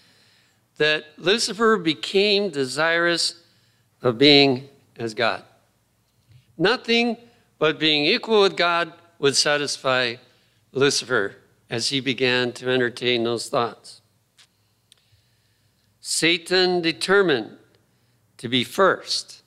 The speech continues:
in the councils of heaven and equal with God. And so he began to think. You know, it wasn't just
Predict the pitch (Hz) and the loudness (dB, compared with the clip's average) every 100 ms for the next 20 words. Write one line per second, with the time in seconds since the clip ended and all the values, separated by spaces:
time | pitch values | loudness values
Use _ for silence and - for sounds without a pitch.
0 | _ _ _ _ _ 135 131 117 - 156 | _ _ _ _ _ 0 2 0 0 0
1 | 156 - 156 151 139 127 117 123 165 208 | 0 -2 0 2 0 -4 -4 -2 0 0
2 | 233 - - _ _ _ _ _ _ - | -2 -8 -20 _ _ _ _ _ _ -6
3 | 120 113 110 - 170 165 165 170 156 - | 0 0 -2 -2 -4 0 0 2 0 -6
4 | - _ _ _ - 131 123 117 90 - | -20 _ _ _ -4 -2 0 -2 -4 -14
5 | _ _ _ _ _ _ _ _ - - | _ _ _ _ _ _ _ _ -20 -20
6 | _ _ 110 - 139 139 165 151 151 147 | _ _ -12 -2 0 2 0 -2 0 2
7 | 151 151 147 - - 135 - - _ - | 2 0 -4 -8 -12 -12 -12 -18 _ -2
8 | 160 - - - _ _ _ _ _ _ | -2 -2 -14 -20 _ _ _ _ _ _
9 | _ 180 202 190 254 175 143 - - 143 | _ 0 2 2 0 0 -2 -4 -4 0
10 | 135 - - - | 0 -2 -12 -16